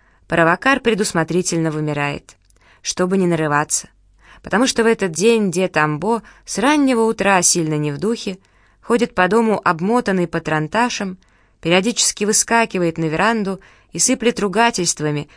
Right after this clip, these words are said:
в гипотетическую сторону турецкой границы. "Шелудивые собаки!" потрясая кулаками в воздухе, грохочет дед Амбо. "Не сомневайтесь, возмездие ещё настигнет вас.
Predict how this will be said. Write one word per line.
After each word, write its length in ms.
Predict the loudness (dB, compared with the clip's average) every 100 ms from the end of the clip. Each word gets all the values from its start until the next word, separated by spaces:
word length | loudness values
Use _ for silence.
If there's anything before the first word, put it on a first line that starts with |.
| _
в 80 | -10
гипотетическую 1000 | -4 0 0 -2 -6 -4 -2 -4 -2 -2
сторону 560 | -4 -4 -2 -2 -4 -6 -14 -6
турецкой 540 | 0 0 0 -4 -4
границы. 580 | -2 -2 -2 -4 -8 -10 _ _ _ _ _ _ _ _ _ _
"Шелудивые 800 | -4 0 0 0 2 4 4 2
собаки!" 720 | 2 2 2 2 0 -6 -8 _ _
потрясая 540 | -4 0 0 2 2
кулаками 560 | 2 0 2 2 2 2
в 60 | 0
воздухе, 560 | 0 0 -2 -2 -4 -8 _
грохочет 580 | 0 0 2 -2 -2 -4
дед 280 | -2 -2 0
Амбо. 400 | -2 -2 -4 -6 _ _ _ _ -6
"Не 120 | -2
сомневайтесь, 840 | 0 2 2 4 4 2 0 -4 -4 _ _ -2
возмездие 600 | 0 2 2 0 2 0
ещё 240 | 2 0
настигнет 640 | 0 0 -2 -4 -2 -4 -2
вас. 340 | -2 -2 -6